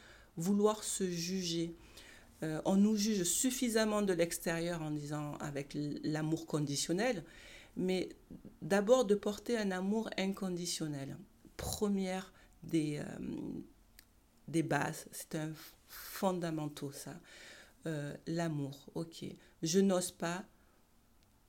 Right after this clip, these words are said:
Qu'est-ce que je vais voir de mon intérieur qui fait que je n'ose pas ? Aller dans cette vérité. Pourquoi je n'ose pas ? Je regarde ça. Et déjà, c'est la première des choses. Je vais regarder sans me juger,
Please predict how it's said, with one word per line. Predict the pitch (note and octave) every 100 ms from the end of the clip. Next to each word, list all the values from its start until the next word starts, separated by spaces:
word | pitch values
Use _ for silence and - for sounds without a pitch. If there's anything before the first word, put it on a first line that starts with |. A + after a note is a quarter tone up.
| _ - _ - _ _ - -
Qu'est-ce | A3+ G#3+
que | - F#3
je | F3
vais | E3
voir | E3 E3+ F#3+
de | D#3
mon | D3+ D#3 D#3
intérieur | D3+ D3+ D3+ D3 D3 E3 G3
qui | - -
fait | - F#3+
que | F#3+ E3+
je | D3 D3+
n'ose | D3+ D3+ -
pas ? | - - E3 - - _ - - - - _ - - -
Aller | F#3 F#3 G3+
dans | F3
cette | E3+ D#3+
vérité. | D3+ E3 D#3+ D#3+ D3+ D3+ -
Pourquoi | G#3+ G#3 - F3+
je | F3
n'ose | D3+ D3+
pas ? | - C3+ - -
Je | G3 D3+
regarde | F3 F3 D#3+ D3+ C#3+
ça. | C#3+ - - - - - - - - - - - - - - -
Et | F3+ - -
déjà, | D#3 G3 F#3+ G3+
c'est | A#3+ F#3
la | E3
première | - G3 F3+ F3+
des | D#3+
choses. | - D3 D3+ -
Je | D3+ G3
vais | G3 G#3
regarder | G3+ F3+ E3 D#3+ D3+ F3 G#3+ - - -
sans | - A3 G#3
me | F#3+
juger, | F3 E3+ D#3+ D3 C#3+